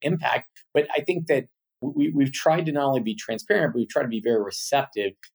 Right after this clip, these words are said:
to that feedback. We, we don't think that we have all the answers. And I think that that attitude,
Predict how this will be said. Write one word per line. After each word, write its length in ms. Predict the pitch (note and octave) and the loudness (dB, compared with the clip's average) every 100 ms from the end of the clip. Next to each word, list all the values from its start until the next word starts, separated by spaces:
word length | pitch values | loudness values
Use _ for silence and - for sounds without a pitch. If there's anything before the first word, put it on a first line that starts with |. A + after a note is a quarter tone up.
| - | -8
to 160 | - C3+ | 2 4
that 240 | B2 - | 4 0
feedback. 380 | A2 G#2+ G2+ F2+ B2+ | -6 -2 -2 0 0
We, 140 | C3+ A#2 | 0 4
we 100 | C#3+ | 4
don't 180 | D3+ | 4
think 220 | D3 C#3 - | 0 -4 -4
that 100 | A#2+ | 0
we 120 | A#2 | 0
have 120 | A2 - | 0 0
all 180 | A2+ G#2+ | 0 0
the 200 | G#2 - | -6 -12
answers. 460 | G#2 - D3 D#3+ - _ _ | -10 -2 0 0 -2 _ _
And 100 | A#2+ | 0
I 80 | C#3 | 0
think 240 | C#3 F3+ E3 | 2 0 0
that 140 | B2 | 0
that 160 | A#2+ - - | 0 0 0
attitude, 760 | C#3 F3+ E3+ - A#2 A2 A2 | 2 2 0 0 0 0 -2